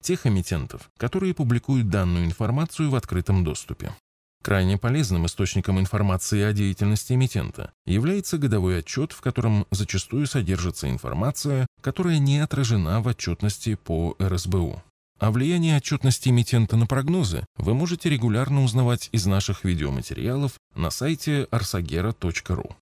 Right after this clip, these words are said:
Мониторинг новостного фона с точки зрения влияния новостей на прогнозы. Аналитики ежедневно проводят мониторинг новостей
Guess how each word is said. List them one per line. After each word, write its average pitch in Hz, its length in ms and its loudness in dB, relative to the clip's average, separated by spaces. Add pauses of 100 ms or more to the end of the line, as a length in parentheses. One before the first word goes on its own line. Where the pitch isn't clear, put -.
(200)
Мониторинг 147 580 2
новостного 131 480 2
фона 110 360 0
с - 60 -2
точки - 300 -4
зрения 95 480 2
влияния 98 540 0
новостей 92 480 -2
на 98 100 2
прогнозы. 113 580 0 (760)
Аналитики 95 520 2
ежедневно 92 540 2
проводят 127 440 0
мониторинг 95 580 2
новостей 85 560 0